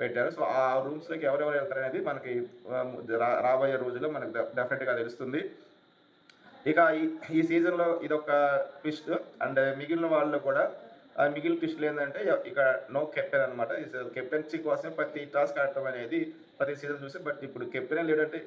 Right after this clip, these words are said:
టాస్క్‌లు ఏ విధంగా ఉంటాయో చూడాలి. అంటే ప్రతిదీ ఇక సర్వైవల్ అనమాట ప్రతిరోజు Bigg Boss. So, ఆ, ఈ, ఈ యొక్క కొన్ని కొన్ని వ్యత్యాసాలు అయితే మనం డెఫినెట్‌గా ఈ అబ్జర్వ్ చేయగలం అనమాట. ఈ, ఈ యొక్క బిగినింగ్ డేలో. So, డెఫినెట్‌గా, ఆ, అందరికీ అంటే ఒక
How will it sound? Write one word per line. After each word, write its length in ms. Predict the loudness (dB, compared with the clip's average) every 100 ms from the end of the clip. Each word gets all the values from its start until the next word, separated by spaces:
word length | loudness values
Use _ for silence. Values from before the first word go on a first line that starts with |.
| -2
టాస్క్‌లు 340 | 2 2 0 -4
ఏ 80 |
విధంగా 300 | -2 -2 -2
ఉంటాయో 260 | -4 -4 -8
చూడాలి. 380 | -8 -2 0 0
అంటే 140 | -4
ప్రతిదీ 440 | -4 -4 -6 -6 -6
ఇక 140 | -6
సర్వైవల్ 520 | -6 -6 -4 -6 -4
అనమాట 300 | -4 -4 -6
ప్రతిరోజు 640 | -4 -6 -8 -6 -6 -6 -8
Bigg 200 | -10 -4
Boss. 300 | -4 -4 -8 -14 -18 -20 -20 -8 -2
So, 300 | 0 0 -4 -12 -20 _ -2
ఆ, 200 | 2 4
ఈ, 160 | 2 -2 -4
ఈ 100 | 2
యొక్క 300 | 4 2 0
కొన్ని 220 | -2 0 0
కొన్ని 200 | -2 -2
వ్యత్యాసాలు 440 | 0 0 2 2
అయితే 160 | 2 0
మనం 340 | 0 0 -2 0
డెఫినెట్‌గా 440 | 0 2 0 -2
ఈ 260 | -4 -6 -4
అబ్జర్వ్ 420 | -2 0 0 0
చేయగలం 300 | -2 -2 -2
అనమాట. 400 | -4 -2 -4 -4
ఈ, 260 | -6 -10 -10
ఈ 140 | -10 -6
యొక్క 440 | -6 2 4 4 0 -18 -12 -6
బిగినింగ్ 340 | -6 -6 -8
డేలో. 300 | -4 -4 -4 -6 -4
So, 120 | 0
డెఫినెట్‌గా, 720 | 0 -2 -6 0 2 2 0 -10 _ _ -2
ఆ, 380 | 2 4 4 2
అందరికీ 480 | 2 -2 -2 -6 -6 -6
అంటే 260 | -4 -4
ఒక 100 | -6